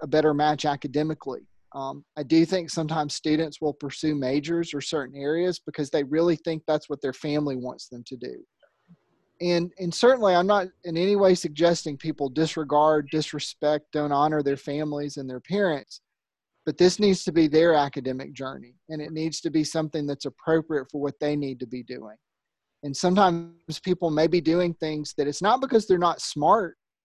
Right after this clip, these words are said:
it's not because they're not talented and creative, uh, but it may not be the best, best match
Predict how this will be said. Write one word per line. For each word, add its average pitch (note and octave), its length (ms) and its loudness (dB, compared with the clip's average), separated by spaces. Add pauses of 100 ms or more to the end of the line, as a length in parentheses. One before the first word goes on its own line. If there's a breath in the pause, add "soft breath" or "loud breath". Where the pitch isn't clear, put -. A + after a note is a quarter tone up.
(200)
it's D3+ 160 -8
not G#3+ 200 2
because G3 260 0
they're E3 100 -4
not E3 260 -2
talented F3+ 560 0
and C3+ 140 -10
creative, D3+ 640 2 (800)
uh, D3+ 180 -2
but E3 200 4
it E3+ 100 0
may E3+ 160 2
not E3+ 240 0
be E3+ 180 6
the D#3 140 0
best, D#3 420 0 (760)
best D#3+ 260 0
match - 580 -4